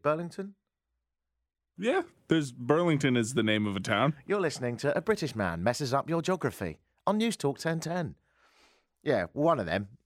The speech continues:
Speaker 1: I think it was Burlington.
Speaker 2: It's
Speaker 1: Anyway.
Speaker 2: a perfect thing to text in.
Speaker 1: Yeah, text in. Where did I go when I came off the Skyway? Seven ten ten.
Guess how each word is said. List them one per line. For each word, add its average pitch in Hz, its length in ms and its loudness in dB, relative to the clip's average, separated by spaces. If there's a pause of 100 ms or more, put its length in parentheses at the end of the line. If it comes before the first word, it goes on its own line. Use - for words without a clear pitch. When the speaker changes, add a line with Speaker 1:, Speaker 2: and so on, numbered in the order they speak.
(840)
Speaker 1:
I - 60 -14
think 226 180 -4
it - 60 -8
was - 100 -10
Burlington. 80 520 -10
Speaker 2:
It's 165 140 2
Speaker 1:
Anyway. 107 160 4
Speaker 2:
a - 20 -10
perfect 170 340 2
thing 127 160 4
to 107 100 -2
text 98 400 -2
in. 85 180 -6 (240)
Speaker 1:
Yeah, 170 280 4 (100)
text 233 300 -2
in. 127 280 2
Where 220 160 2
did 233 140 0
I 185 160 4
go 131 280 2
when 135 140 0
I 139 140 2
came 196 320 0
off 135 380 -2 (520)
the 143 380 2
Skyway? 117 760 2
Seven 175 380 0
ten 143 260 0
ten. 101 340 -2